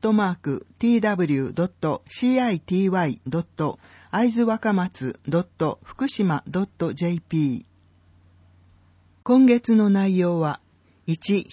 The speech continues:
表紙。二、令和五年二月定例会。第五百六十一回会津若松市議会定例会、令和五年度一般会計予算など。三、審議結果。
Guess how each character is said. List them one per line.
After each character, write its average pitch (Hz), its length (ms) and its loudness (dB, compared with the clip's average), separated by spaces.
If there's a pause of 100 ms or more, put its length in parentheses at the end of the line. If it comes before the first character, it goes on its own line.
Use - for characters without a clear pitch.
表 190 240 0
紙。 - 300 -4 (540)
二、 202 280 0 (360)
令 233 220 2
和 262 180 0
五 233 160 0
年 220 380 2
二 180 100 2
月 240 320 -2
定 247 200 0
例 214 220 -2
会。 147 380 -6 (600)
第 208 280 2
五 175 100 0
百 240 300 -2
六 233 260 0
十 214 300 0
一 202 140 -4 (120)
回 175 340 -2
会 226 200 0
津 233 160 -2
若 220 260 -4
松 220 300 -2
市 - 160 -4
議 233 160 4
会 214 240 -2
定 196 240 -4
例 180 200 -2
会、 135 380 -6 (320)
令 196 200 0
和 220 160 0
五 185 140 0
年 190 260 0
度 135 200 -4
一 - 240 -8
般 247 220 2
会 226 220 -4
計 208 240 -2
予 185 120 -2
算 147 360 -6
な 156 180 -4
ど。 127 180 -8 (1300)
三、 190 480 -4 (120)
審 247 320 4
議 220 140 0
結 190 280 -4
果。 139 200 -4